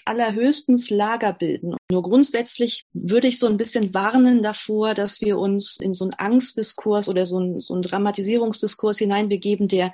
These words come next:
überall nur nach Spaltung wittert. Wir sind verschieden in dieser Gesellschaft, das ist okay, und wir haben unterschiedliche Meinungen. Und die große Binärlagerbildung, die ich aktuell beobachte und die höchstwahrscheinlich auch noch f-,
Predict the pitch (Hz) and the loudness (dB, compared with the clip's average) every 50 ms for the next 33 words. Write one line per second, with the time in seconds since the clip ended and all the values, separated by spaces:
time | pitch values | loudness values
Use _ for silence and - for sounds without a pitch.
0 | - _ 240 262 254 247 - - 196 214 214 220 220 220 214 202 - - - - | -6 _ 2 4 4 4 2 2 2 2 2 2 2 0 0 -2 -4 -4 -2 0
1 | 208 214 233 240 - 220 208 202 196 185 185 180 - 170 - 170 - - - - | 2 2 2 0 0 0 0 2 2 2 0 -2 -4 -8 -8 -6 -6 -6 -2 0
2 | 220 233 233 294 339 - 254 240 - - 294 302 294 285 262 254 247 247 240 233 | 0 4 4 4 4 4 2 2 6 6 6 8 8 6 6 4 4 4 4 2
3 | 247 240 233 214 214 214 220 - 233 220 - 202 202 214 - - - 180 - - | 2 2 0 0 0 0 0 -2 -4 -4 -4 -4 -4 -4 -4 -6 -6 -8 -6 -4
4 | - 214 220 254 285 320 349 - 240 240 233 220 214 214 214 214 220 220 202 214 | -2 0 2 2 2 2 2 0 0 0 0 0 -2 -2 -2 -4 -2 -2 -2 -2
5 | 214 233 226 214 - 214 - 208 202 - 190 185 190 185 202 220 240 247 240 240 | -2 -2 -4 -4 -6 -4 -4 -6 -4 -2 -2 -2 0 0 0 2 4 4 4 4
6 | 240 240 - - 202 208 202 - 214 208 190 - - 202 208 226 262 311 294 - | 2 2 2 0 -2 -2 -2 -2 -4 -4 -4 0 0 2 4 4 4 2 2 0
7 | - 269 262 254 254 254 - - - _ 214 220 208 208 214 226 269 294 285 - | 0 2 2 4 2 0 -2 -4 -6 _ 0 2 2 4 4 4 4 2 2 0
8 | - 196 202 214 214 208 196 - 202 202 202 202 196 180 - - 185 202 - - | -2 -2 -2 0 -2 -2 0 2 2 2 2 0 0 -2 -2 -4 -4 -4 -4 -6
9 | 208 208 - 202 - - - 220 254 254 254 240 - 226 226 214 220 214 214 - | -6 -6 -6 -4 -4 0 2 2 2 2 2 0 -2 -4 -4 -4 -6 -6 -8 -8
10 | - - 233 208 196 202 196 - - - 196 190 185 220 254 294 - - 262 247 | -6 -4 -2 0 0 0 -2 -4 -6 -6 -4 -2 2 2 2 2 0 -2 -2 -2
11 | 247 - 214 202 202 196 202 - - 196 190 190 185 - - | 0 -2 -2 -2 -2 -2 -2 -4 -2 -2 -2 -4 -4 -8 -10